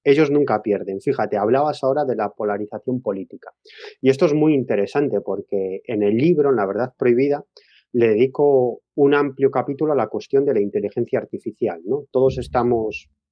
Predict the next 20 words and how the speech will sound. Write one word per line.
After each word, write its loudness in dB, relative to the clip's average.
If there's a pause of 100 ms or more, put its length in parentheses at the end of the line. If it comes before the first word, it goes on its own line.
(120)
habituados 0
a, -10 (180)
a -10
leer 0
novelas 0
de -2
ciencia -4
ficción 0 (340)
o 2
a 4
ver 0
películas -2 (180)
en -2
las -2
cuales 2
nos -2
presentan -2
un 0
futuro 2
distópico -2